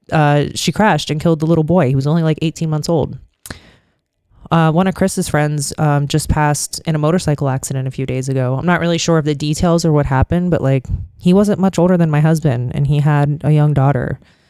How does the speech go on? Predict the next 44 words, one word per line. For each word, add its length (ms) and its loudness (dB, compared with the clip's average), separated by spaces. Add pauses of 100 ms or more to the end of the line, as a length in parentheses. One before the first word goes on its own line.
(300)
It's 180 -10
fucking 300 0
terrifying. 560 0
Like, 160 -4
anything 480 2
could 140 0
happen 360 0
at 160 -4
any 220 0
instant. 640 -8 (800)
And 100 0
we 60 4
always 200 4
say, 220 0
like, 240 -6 (120)
"Live 320 -2
life 240 2
to 80 -2
the 120 4
fullest. 460 0
You 60 0
only 180 0
live 180 2
once." 580 -2
You 60 -4
know, 100 -4
"Tell 280 0
those 340 4
you 100 2
love 280 4
how 120 0
much 240 -4
you 80 0
love 220 2
them." 260 -4
Like, 320 -6 (340)
I 60 0
get 220 2
it. 160 2
It's 140 -6
cliche, 600 0
but 300 -4 (480)
it's 160 -2
so 560 0